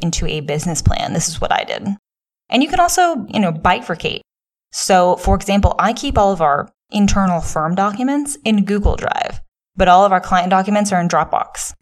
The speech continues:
So, you know, it's, it's whatever works for you. Find what works for you, choose that, use it. Do not use your computer. Cloud-based systems.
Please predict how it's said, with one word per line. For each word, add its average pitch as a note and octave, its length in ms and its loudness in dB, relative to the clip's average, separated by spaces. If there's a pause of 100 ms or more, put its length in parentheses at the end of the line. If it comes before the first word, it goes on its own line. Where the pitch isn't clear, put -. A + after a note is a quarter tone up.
(120)
So, D#3+ 400 -2
you F#3+ 80 -6
know, - 100 -6
it's, - 280 -10
it's G3 140 -4
whatever A#3+ 300 4
works F3 260 0
for - 160 -8
you. D#3+ 240 -8
Find G3+ 360 2
what G#3 100 2
works F#3 240 0
for G3+ 100 -8
you, G#3+ 400 0 (300)
choose F#3+ 300 0
that, G3 420 0 (220)
use - 240 -12
it. - 180 -6 (480)
Do F#3 120 0
not F3+ 220 2
use D#3 160 -6
your D3 100 -6
computer. - 460 -6
Cloud-based E3+ 760 -2
systems. - 500 -12